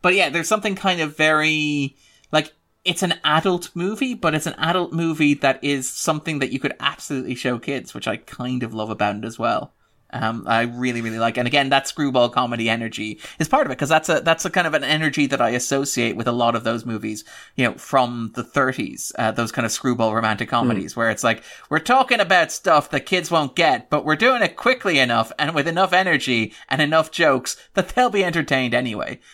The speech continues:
Speaker 1: And there's a lot of that, um, around how the first half of The Aviator operates that I really, really like.
Speaker 2: Yeah, great stuff. Uh, all right, Darren. So I think we'll leave it there. But yeah, I really enjoyed this. Thanks for coming on. Always a pleasure to talk to you.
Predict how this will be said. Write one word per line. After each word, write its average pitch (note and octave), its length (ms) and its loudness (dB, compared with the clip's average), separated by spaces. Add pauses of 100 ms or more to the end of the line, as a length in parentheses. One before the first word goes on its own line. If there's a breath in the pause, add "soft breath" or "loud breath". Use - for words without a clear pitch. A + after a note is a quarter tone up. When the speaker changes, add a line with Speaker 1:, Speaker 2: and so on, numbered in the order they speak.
(140)
Speaker 1:
And C3+ 140 0
there's D#3+ 120 2
a E3 40 2
lot E3 240 4
of - 80 0
that, B2+ 300 2 (100)
um, A#2 320 4
around A#2+ 520 0
how A#2 380 -2
the A2 120 -10
first A#2 260 -6
half A2 160 0
of - 60 -16
The A2+ 100 -6
Aviator G#2+ 320 -4
operates - 320 -4
that A2 80 -6
I A2 60 -4
really, A2 260 -8
really G#2+ 160 -8
like. - 340 -10 (560)
Speaker 2:
Yeah, G2 220 -2
great G#2 220 0
stuff. - 420 -2
Uh, A2 400 2
all C3 140 4
right, C3+ 160 4
Darren. A2+ 320 2
So B2+ 180 4
I - 20 4
think C#3 460 -2
we'll C3+ 140 2
leave C3+ 160 4
it C3 80 -4
there. C3 340 0
But C#3+ 160 2
yeah, F#3 120 2
I - 20 2
really C#3+ 200 4
enjoyed B2 220 2
this. A#2+ 180 -2
Thanks D3+ 220 -2
for - 60 -6
coming B2+ 200 2
on. C3 180 -2 (140)
Always B2 200 -4
a - 20 -16
pleasure - 260 -4
to - 80 -20
talk B2 180 -8
to B2+ 100 -4
you. D3 240 0